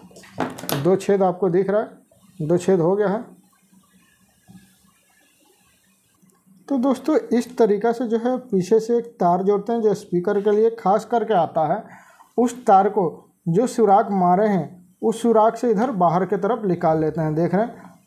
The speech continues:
तो पकड़ का मदद से हम इसको निकाल रहे हैं। देखिए अभी निकल गया है। तो दोस्तों इस तरीके से दोनों तार को जो है बाहर निकाल लिए हैं। उसके बाद इसका कनेक्शन करेंगे। जो बीच में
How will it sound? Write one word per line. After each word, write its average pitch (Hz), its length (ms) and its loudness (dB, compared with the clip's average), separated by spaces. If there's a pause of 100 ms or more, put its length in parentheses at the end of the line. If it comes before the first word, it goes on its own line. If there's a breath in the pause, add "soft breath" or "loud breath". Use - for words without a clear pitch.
(140)
तो 180 80 -2 (100)
पकड़ 196 400 0
का 202 120 2 (120)
मदद 185 300 0
से 226 120 0 (520)
हम 175 140 2
इसको 226 240 0
निकाल 151 320 0
रहे 151 180 -2
हैं। 139 220 -12 (360)
देखिए 180 220 0
अभी 196 180 2
निकल 185 280 -2
गया 190 140 0
है। 233 140 -4 (120)
तो 320 120 -2
दोस्तों 254 520 2 (220)
इस 277 240 -4
तरीके 214 400 2
से 262 160 -2
दोनों 190 340 0
तार 185 280 0
को 220 140 2
जो 214 100 0
है 233 140 -2
बाहर 160 300 -2
निकाल 170 340 0
लिए 202 160 2
हैं। 233 200 -2 (460 soft breath)
उसके 226 260 0
बाद 285 200 2
इसका 277 260 -2
कनेक्शन 220 480 0
करेंगे। 226 300 0
जो 247 140 -4
बीच 190 300 -2
में 233 120 -2